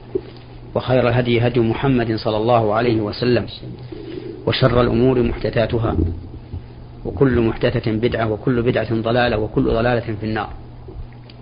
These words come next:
وهذه القاعدة العظيمة التي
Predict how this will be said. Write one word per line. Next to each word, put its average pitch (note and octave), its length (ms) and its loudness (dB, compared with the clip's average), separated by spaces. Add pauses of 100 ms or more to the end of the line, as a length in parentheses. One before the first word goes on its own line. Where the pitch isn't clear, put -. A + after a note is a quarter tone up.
(600)
وهذه A#2+ 360 6
القاعدة A#2+ 480 2
العظيمة A2 440 2 (2500)
التي A#2 540 2